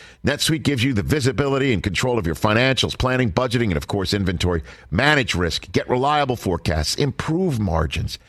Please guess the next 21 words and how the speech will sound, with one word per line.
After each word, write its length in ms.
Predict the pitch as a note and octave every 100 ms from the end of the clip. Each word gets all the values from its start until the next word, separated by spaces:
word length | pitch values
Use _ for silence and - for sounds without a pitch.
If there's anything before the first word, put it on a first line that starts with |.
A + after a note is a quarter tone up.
| - -
NetSuite 380 | G#2+ D#3+ - F3
helps 240 | D3+ D3 -
you 100 | A#2
identify 640 | C3+ E3 F3 F3 - B2
rising 460 | G2 G2 G2+ G#2 G2
costs, 380 | E2 D#2 - -
automate 400 | B2 D#3 D3+ C#3
your 120 | - A2
manual 340 | A2+ A2 F#2+
business 360 | D2 G#2+ F#2+ -
processes, 640 | F#2+ D#2 E2 D#2+ E2+ E2+
and 120 | A2
see 180 | - F3
where 140 | F#3+
to 60 | D#3+
save 280 | - E3+ E3
money. 260 | F#3+ G#2+ - - -
So 160 | - D3+
know 320 | B2+ D3+ G#3
your 140 | A3
numbers, 500 | F3+ C#3+ C#3 D3+ C#3+